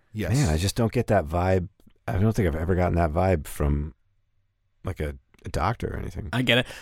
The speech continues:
Speaker 3: because also,
Speaker 2: Hmm.
Speaker 3: I had a thing that was, uh, when I was in that hospital for that week-long thing, when I had that thing,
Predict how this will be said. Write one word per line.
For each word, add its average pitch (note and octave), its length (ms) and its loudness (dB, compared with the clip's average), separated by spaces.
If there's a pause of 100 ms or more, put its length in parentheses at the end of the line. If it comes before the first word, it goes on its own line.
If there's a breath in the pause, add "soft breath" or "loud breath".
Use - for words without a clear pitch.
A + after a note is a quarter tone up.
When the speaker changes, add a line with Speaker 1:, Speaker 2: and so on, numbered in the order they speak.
(140 loud breath)
Speaker 3:
because D3+ 440 2
also, C3 380 2
Speaker 2:
Hmm. - 60 -10 (320 soft breath)
Speaker 3:
I A#2 240 2
had A#2 260 2
a B2 200 2
thing C3 240 2
that C3 120 0
was, B2 460 -2
uh, A2+ 300 2 (100)
when A#2+ 160 2
I A2+ 140 4
was A#2 160 0
in C3 80 2
that A#2 160 4
hospital B2+ 320 2
for C3+ 120 0
that A#2+ 200 2
week-long C3+ 400 0
thing, C#3+ 180 0
when C3+ 100 2
I A#2 40 2
had A#2 180 0
that B2 160 0
thing, E3 260 4